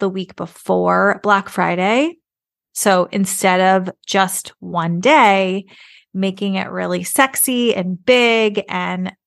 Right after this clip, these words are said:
you could even do a buy more, save more structure.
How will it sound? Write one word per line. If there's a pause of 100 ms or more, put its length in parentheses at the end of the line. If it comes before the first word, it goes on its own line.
(200)
you
could
even
do
a
buy
more,
save
more
structure.